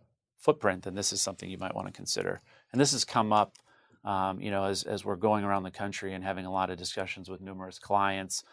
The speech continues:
and it doesn't surprise me the poll showed that as well. I mean, a, a topic of interest in every meeting is what should our, our capital structure look like? Where should we be borrowing?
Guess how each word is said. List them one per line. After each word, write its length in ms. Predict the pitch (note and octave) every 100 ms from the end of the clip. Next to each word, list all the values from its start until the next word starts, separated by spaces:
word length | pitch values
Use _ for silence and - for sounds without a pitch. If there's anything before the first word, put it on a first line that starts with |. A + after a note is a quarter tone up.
| - - _
and 80 | G#2
it 80 | F2+
doesn't 220 | G2+ G2+
surprise 420 | - - G2 F#2
me 80 | F#2+
the 80 | F2+
poll 320 | - G2+ G2
showed 280 | - G2 F#2+
that 120 | F#2+
as 160 | F#2 F2+
well. 320 | F2+ G2 G2+
I 60 |
mean, 180 | G2 G2
a, 100 | G2 -
a 80 | G#2
topic 400 | - A2 G#2+ G#2
of 80 |
interest 400 | F#2+ F#2+ G2+ -
in 80 | F#2+
every 220 | F#2+ F#2
meeting 340 | F#2 F#2 F2+ F#2
is 280 | F#2 F#2 - - - -
what 240 | - A2+ G#2+
should 140 | -
our, 160 | G2+ G2+ - -
our 160 | G2 F#2
capital 400 | - G2+ G2 F#2+
structure 360 | - G2 G2
look 220 | F#2+ F#2+
like? 240 | - F#2 F#2+
Where 220 | G#2 G#2
should 160 | - G#2
we 100 | F#2+
be 120 | F#2+
borrowing? 520 | F2 F2+ F#2 F#2 F#2